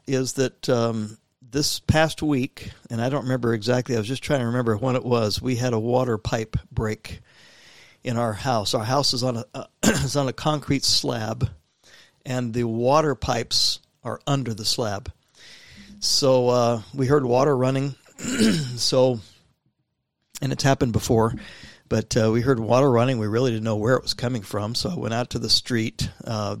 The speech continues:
to the yard and by the street, and there's a water valve there that we can turn off, and it turns the water off to the house, and then the water stops. So throughout the week, we've had folks come in with their equipment, trying to f-,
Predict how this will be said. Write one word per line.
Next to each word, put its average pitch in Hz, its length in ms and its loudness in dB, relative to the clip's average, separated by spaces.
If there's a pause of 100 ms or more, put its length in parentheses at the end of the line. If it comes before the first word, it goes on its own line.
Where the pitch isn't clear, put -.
to 127 100 -4
the 107 180 -2 (160)
yard 123 640 2
and 113 380 -4
by 117 140 0
the 110 100 -6
street, 117 460 -2
and 113 80 -6
there's 110 120 -2
a 117 80 2
water 117 560 2 (480)
valve 107 580 2
there 110 260 2
that 117 120 2
we 113 120 -4
can - 180 -10 (120)
turn 123 240 0
off, 110 320 2
and 107 100 -10
it - 80 -18
turns - 280 -6
the - 100 -6
water 113 380 2
off 107 180 0
to - 80 -6
the 107 120 -4
house, 101 380 -2
and 107 140 -6
then 104 140 -8
the 101 80 -6
water 117 300 -4
stops. - 460 -2
So 107 280 0 (800)
throughout 123 400 0
the 165 80 2
week, 160 540 2
we've 117 220 -6
had 113 280 -2
folks 127 300 -4
come 123 220 -6
in 131 380 -2
with 110 180 -4
their 107 420 0 (240)
equipment, 143 560 0
trying 120 260 0
to 104 60 -2
f-, - 360 -14